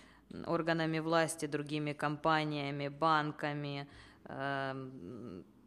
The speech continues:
собственниками, там, помещений, либо лю-, любых ресурсов, которые мы используем,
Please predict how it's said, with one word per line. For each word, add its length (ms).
собственниками, 1000
там, 180
помещений, 580
либо 220
лю-, 180
любых 480
ресурсов, 520
которые 400
мы 160
используем, 640